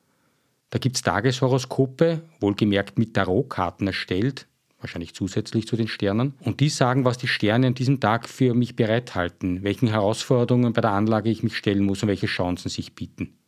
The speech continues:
Brauche also gar nicht mehr auf A T X und solche Kleinigkeiten schauen, Hauptsache die Sterne passen. Und für die Fitness, für die persönliche Fitness wohlgemerkt, sind Horoskope ebenso unverzichtbar. Da steht zum Beispiel in einer Fitnesszeitung:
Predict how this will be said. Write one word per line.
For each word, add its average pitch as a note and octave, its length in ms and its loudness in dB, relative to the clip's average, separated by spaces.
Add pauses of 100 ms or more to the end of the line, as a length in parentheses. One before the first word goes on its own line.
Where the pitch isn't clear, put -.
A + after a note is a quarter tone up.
(220)
Brauche F2 200 -2
also G#2 120 0
gar F#2 160 0
nicht G#2+ 220 0
mehr G2+ 100 2
auf G2 100 -6
A G2+ 60 -2
T F#2+ 160 -2
X G2+ 240 -4
und A#2 80 4
solche A2 300 -2
Kleinigkeiten G#2 580 -2
schauen, G#2 320 0 (240)
Hauptsache - 300 -4
die - 80 -12
Sterne F2 360 -2
passen. F2 440 -6 (840)
Und B2+ 220 0
für C#3+ 100 2
die C3+ 120 2
Fitness, - 480 0
für - 80 2
die B2+ 100 2
persönliche C3 500 2
Fitness B2+ 400 0
wohlgemerkt, A#2+ 640 2 (320)
sind G#2+ 220 0
Horoskope G#2+ 580 0
ebenso G2 300 2
unverzichtbar. F#2+ 760 -2 (600)
Da - 100 0
steht - 240 0
zum B2 100 2
Beispiel A2+ 220 2
in A2 60 4
einer G#2+ 140 2
Fitnesszeitung: B2+ 800 0